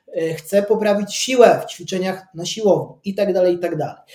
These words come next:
Więc pierwsze w ogóle określamy, co chcemy w sposób taki pozytywny. Następnie z tych rzeczy musimy sobie, wiesz, wybrać pewne rzeczy priorytetowe, bo ja bardzo często pracuję,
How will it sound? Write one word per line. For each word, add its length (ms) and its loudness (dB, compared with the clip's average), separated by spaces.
Więc 200 -10
pierwsze 360 2
w 40 -4
ogóle 280 0
określamy, 520 -4
co 140 -6
chcemy 320 -4
w 40 -10
sposób 320 -16
taki 240 -6
pozytywny. 560 -4
Następnie 800 -2
z 100 -16
tych 160 4
rzeczy 340 4
musimy 340 -2
sobie, 280 -2
wiesz, 220 -2
wybrać 360 0
pewne 400 -2
rzeczy 260 -8
priorytetowe, 720 4
bo 160 -4
ja 120 4
bardzo 280 -2
często 320 -6
pracuję, 560 0